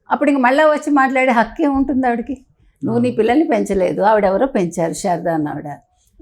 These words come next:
Speaker 1: వ-, పిల్లలు న్యాచురల్గా ఆవిడతోటే బాండింగ్ ఉంటుంది, ఈవిడతో ఉండదు కదా. ఇప్పుడు పిల్లలే నువ్వు మాట్లాడుకో అని అడుగుతున్నారంటే పిల్లలకి ఆవిడ మీద ఏం లేదని. ఇప్పుడు గరికపాటి కొత్తగా ఏదైనా వస్తుందా?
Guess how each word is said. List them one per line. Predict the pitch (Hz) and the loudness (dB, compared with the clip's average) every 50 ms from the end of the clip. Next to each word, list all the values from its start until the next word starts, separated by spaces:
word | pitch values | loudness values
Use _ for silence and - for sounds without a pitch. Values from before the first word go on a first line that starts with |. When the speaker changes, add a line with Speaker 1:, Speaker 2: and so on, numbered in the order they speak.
| - _ - - | -20 _ -12 -8
Speaker 1:
వ-, | 208 220 214 185 | -4 -2 -2 -2
పిల్లలు | 190 - 240 240 262 302 330 330 | -2 -2 -2 0 2 2 2 2
న్యాచురల్గా | 285 262 277 269 302 302 302 311 320 311 269 | 2 0 -2 -2 -2 -2 -2 0 2 4 4
ఆవిడతోటే | 247 277 277 - 330 294 381 | 4 2 0 -2 -4 -4 -2
బాండింగ్ | 359 302 - 262 262 262 269 269 254 | -2 0 0 2 2 2 0 0 -2
ఉంటుంది, | 233 208 208 208 190 185 196 | -4 -4 -4 -4 -6 -4 -4
ఈవిడతో | 214 208 190 196 233 262 285 294 339 320 | -4 -4 -2 -2 -2 -2 -2 -2 -2 0
ఉండదు | 254 247 262 294 320 | 0 0 0 0 0
కదా. | 240 190 160 185 - 269 226 170 - - - - - | 0 -2 -2 -4 -6 -6 -8 -12 -14 -16 -20 -20 -20
ఇప్పుడు | - - 185 180 | -12 -8 -8 -6
పిల్లలే | - 196 196 208 233 254 277 285 302 311 302 294 285 | -4 -2 2 2 2 4 4 4 4 4 2 0 -2
నువ్వు | 269 262 254 240 | -4 -2 -2 0
మాట్లాడుకో | 233 226 240 240 294 269 262 262 277 277 311 | 0 0 0 0 2 2 2 2 0 0 0
అని | 285 277 254 | 0 2 2
అడుగుతున్నారంటే | 233 226 247 254 311 285 269 262 254 226 196 180 185 - 233 | 2 2 0 0 0 0 0 0 0 0 -2 -4 -4 -4 -6
పిల్లలకి | 277 - 320 294 320 311 320 311 320 | -4 -2 -2 0 0 0 0 0 0
ఆవిడ | 302 285 254 | 0 0 0
మీద | 269 277 277 285 | -2 -2 -2 -2
ఏం | 277 277 | -2 0
లేదని. | 269 240 233 233 233 214 190 147 127 - | 0 0 0 -2 -2 -2 -2 -4 -4 -8
ఇప్పుడు | - _ _ _ _ _ - 196 220 | -12 _ _ _ _ _ -4 -2 0
గరికపాటి | 196 220 233 233 277 262 302 294 277 294 | 2 2 0 0 0 0 0 0 0 0
కొత్తగా | - 262 233 - 247 240 240 | 0 0 0 0 0 0 0
ఏదైనా | 226 226 214 220 | 2 2 0 0
వస్తుందా? | 196 214 - - 220 190 185 214 320 | -2 -2 -2 -2 -2 -2 -2 -4 -4